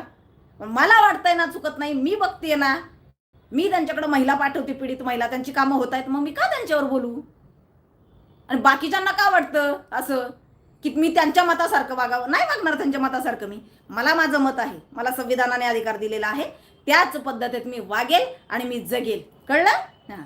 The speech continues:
तर बाकी तुमचं तुम्ही आपल्या ना कमेंट बघायच्या, त्या बायकांनी ज्या बोलतात ना, त्यांनी कमेंट बघा जरा तुमच्या मीडियाच्या बाईटच्या खालच्या, म्हणजे तुम्हाला कळेल. चला, हरकत नाहीये,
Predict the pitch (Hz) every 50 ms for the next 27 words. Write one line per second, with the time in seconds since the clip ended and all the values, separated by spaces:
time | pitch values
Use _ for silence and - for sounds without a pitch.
0 | - - 220 233 233 240 240 - 262 269 262 262 254 254 247 269 269 302 - -
1 | - - - - - - - - - - - _ - _ _ _ _ _ _ _
2 | _ _ _ _ _ _ _ _ _ _ _ - 226 254 254 - 320 330 330 330
3 | 339 339 - - 302 285 294 311 320 311 320 320 302 302 294 294 254 233 233 226
4 | 247 247 247 240 233 233 226 208 202 190 - - 190 233 247 240 254 269 269 262
5 | - - - - 277 269 277 302 415 - - _ _ _ _ _ - 220 233 247
6 | 254 254 - 285 277 285 294 277 302 320 302 294 277 240 220 220 220 226 254 254
7 | 226 208 202 208 226 247 254 254 262 262 240 262 247 220 220 226 226 220 - 240
8 | 220 - 254 233 - - 185 - - _ _ _ _ _ - - - - - -
9 | 208 226 226 269 269 269 247 233 269 269 262 233 196 - - - _ _ _ _
10 | _ - - - _ _ _ _ _ _ _ _ _ _ _ _ _ _ _ -
11 | - _ _ _ - - 285 285 269 - - - 285 262 262 302 302 302 294 302
12 | 302 302 302